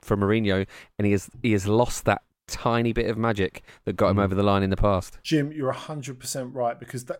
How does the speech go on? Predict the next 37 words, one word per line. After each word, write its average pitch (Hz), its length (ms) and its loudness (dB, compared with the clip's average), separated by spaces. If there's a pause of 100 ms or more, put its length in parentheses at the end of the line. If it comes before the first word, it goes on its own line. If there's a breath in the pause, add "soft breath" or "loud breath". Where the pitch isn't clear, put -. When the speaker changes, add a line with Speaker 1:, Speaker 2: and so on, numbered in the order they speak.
(120)
Speaker 3:
they, 156 160 0
they 165 200 -4
don't 180 220 0
take 170 260 -4
off 151 280 -4 (120)
Pellegrini 151 600 -2 (360)
if, 131 260 -4 (120)
if, 117 80 -2
Speaker 1:
Mm. 95 180 -2
Speaker 3:
if - 100 -6
they're 156 120 4
playing 160 220 0
for 139 100 -6
penalties. 156 360 -4
Pellegrini's 165 540 -2
the 143 60 -12
first 165 260 -6
choice 160 180 -8
penalty 185 300 -6
taker. 113 380 -10
Speaker 2:
Yeah. 98 140 2 (440 loud breath)
Speaker 3:
I 160 60 -2
think 214 260 -2
really 170 460 -2
we 131 120 -8
can 147 140 -8
talk 170 220 -4
about 135 320 0 (220 soft breath)
fate, 147 460 2
we 131 80 -8
can 127 120 -10
talk 135 160 -8
about 135 180 0
it 135 100 -6
being 135 180 -4
Sevilla's 131 440 -6
competition. 127 600 -8